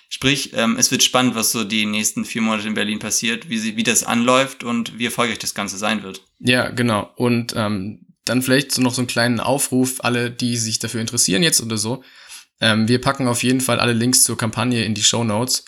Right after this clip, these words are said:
Speaker 2: ähm, und ihr könnt euch sonst auch einfach auf der Website D W enteignen punkt D E zum Beispiel auf den Newsletter eintragen oder direkt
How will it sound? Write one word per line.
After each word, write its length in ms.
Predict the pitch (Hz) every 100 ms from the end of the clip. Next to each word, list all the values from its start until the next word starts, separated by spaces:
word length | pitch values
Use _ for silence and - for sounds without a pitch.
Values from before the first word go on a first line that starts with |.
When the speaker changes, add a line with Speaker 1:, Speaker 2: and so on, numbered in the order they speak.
| -
Speaker 2:
ähm, 520 | 104 101 98 104 - -
und 520 | 117 113 113 110 - _ _ _ _ _ _
ihr 180 | - 107
könnt 180 | 123 120
euch 120 | 117
sonst 160 | 120
auch 100 | 117
einfach 260 | 101 107 110
auf 180 | 101 -
der 120 | 101
Website 560 | 107 - 101 101 101 -
D 120 | 98
W 140 | 104
enteignen 460 | 95 - 120 123 113
punkt 40 |
D 300 | 113 107 110
E 120 | 110 -
zum 140 | 113
Beispiel 260 | 107 - 101
auf 140 | 104
den 180 | 110 107
Newsletter 560 | 127 123 117 113 113
eintragen 560 | - 110 - 104 107 82
oder 180 | 104 101
direkt 460 | 104 104 107 -